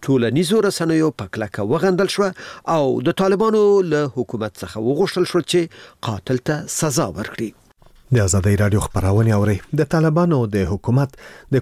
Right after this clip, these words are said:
Speaker 2: کورنیو چارو سرپرست وزیر سراج الدین حقانی وایي، لا هم نړۍ د طالبانو نظام د ځان پر وړاندې ګواښ ګڼي. په همدې حال کې د طالبانو د رئیس الوزرا مرستیال عبدالسلام حنفي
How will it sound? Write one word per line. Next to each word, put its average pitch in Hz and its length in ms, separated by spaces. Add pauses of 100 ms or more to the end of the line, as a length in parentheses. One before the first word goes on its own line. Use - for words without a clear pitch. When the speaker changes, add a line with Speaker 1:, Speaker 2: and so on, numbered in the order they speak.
Speaker 2:
کورنیو 113 460
چارو 127 240
سرپرست 123 580
وزیر 113 320
سراج 95 400
الدین 95 240
حقانی 110 400
وایي، 113 160 (400)
لا 143 100
هم 156 140
نړۍ 147 320
د - 160
طالبانو 95 480
نظام 135 340
د 95 80
ځان 117 400
پر 90 160
وړاندې 90 300 (100)
ګواښ 127 240 (160)
ګڼي. 107 180 (680)
په 98 80
همدې 104 180
حال 117 160
کې 120 60 (100)
د 92 180
طالبانو 92 540
د 92 100
رئیس 92 300
الوزرا 92 480
مرستیال 135 420 (560)
عبدالسلام 139 540
حنفي 123 280